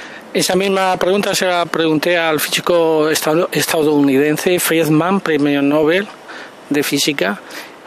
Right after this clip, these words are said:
y él me dijo que, bueno, que en física o los físicos lo que tenéis es que constatar y medir y sacar leyes. Pero claro, ¿quién podría ir a, a una única partícula o al momento del Big Bang para poder medir?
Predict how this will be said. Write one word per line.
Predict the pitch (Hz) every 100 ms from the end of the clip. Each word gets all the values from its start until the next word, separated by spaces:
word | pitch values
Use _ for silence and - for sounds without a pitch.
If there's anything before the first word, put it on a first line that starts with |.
| - - - -
y | 175
él | 165 160
me | 160
dijo | 160 170
que, | - 147
bueno, | 151 147
que | 143 139
en | 135
física | - 151 151 143 156 156
o | 147
los | 139
físicos | 127 151 139 139 156
lo | 147
que | 139
tenéis | 131 139 151 151
es | -
que | 151
constatar | 139 156 139 - 131 123 151 143 139
y | - 151
medir | 139 135 131 160 185
y | 175
sacar | 139 139 147 151 143
leyes. | 151 196 170 143 123 - - - -
Pero | 151 147
claro, | - 180 208 185 - -
¿quién | 180 196
podría | 190 185 160 185 180
ir | 170 190 160
a, | 143 143
a | - 139
una | 151 180
única | 170 180 180 180
partícula | - 160 - 180 190 196
o | 220
al | 156
momento | 147 147 165 170 190 185 - - -
del | - 139 151 147 143
Big | 131 170 -
Bang | 170 190
para | 190 170
poder | 143 151 143 147
medir? | 147 143 170 151